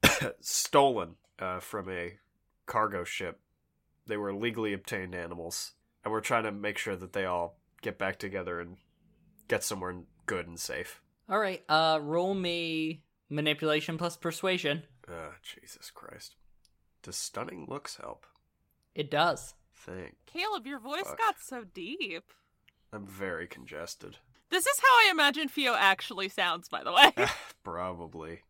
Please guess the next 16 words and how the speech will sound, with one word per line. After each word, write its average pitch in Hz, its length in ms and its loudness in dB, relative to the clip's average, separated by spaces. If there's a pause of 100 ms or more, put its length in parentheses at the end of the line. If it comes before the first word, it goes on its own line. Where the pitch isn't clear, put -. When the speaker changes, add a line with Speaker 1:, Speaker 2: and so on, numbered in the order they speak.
(320)
Speaker 1:
Uh, - 80 -12
manipulation 92 960 -14
plus - 640 -12
one. 64 520 -14 (300)
I 110 180 -10 (180)
shouldn't 131 480 -6
spend 127 280 -4
another 131 320 -2
willpower 120 440 4
point, 117 320 -2
but 95 120 -4
I 82 100 -4
will. 76 340 -10 (520)
Speaker 2:
<laughs> - 560 -16
All 156 200 4
right. 139 440 -2